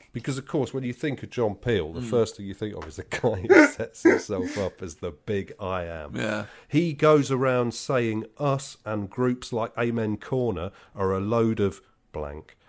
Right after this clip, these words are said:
Speaker 2: <gasps>
Speaker 1: and just teeny bopper crap. He may not actually say that, but that's his attitude.
Speaker 2: <laughs>
Speaker 1: Well, I've got no time for him.
Speaker 2: So, the following week, One Road nudged up three places to number eighteen,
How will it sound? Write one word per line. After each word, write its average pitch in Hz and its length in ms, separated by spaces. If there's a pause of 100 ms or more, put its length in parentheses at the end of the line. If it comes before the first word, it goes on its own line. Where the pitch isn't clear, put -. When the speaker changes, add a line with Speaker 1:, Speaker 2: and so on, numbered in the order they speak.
(100)
Speaker 2:
<gasps> - 240
Speaker 1:
and 98 400
just - 460
teeny 110 380
bopper 104 480
crap. - 440 (520)
He 123 160
may 165 180
not 135 180
actually 117 380
say 139 440
that, 78 280 (220)
but 107 120
that's 127 280
his - 120
attitude. - 600
Speaker 2:
<laughs> 175 1160
Speaker 1:
Well, 90 320 (220)
I've 107 300
got 90 240
no 98 340
time 90 440
for 78 180
him. 76 140 (1160)
Speaker 2:
So, 269 400
the 226 120
following 247 480
week, 226 280
One 226 460
Road 208 420
nudged 160 420
up 156 140
three 190 400
places 190 500
to 143 80
number 156 300
eighteen, 160 540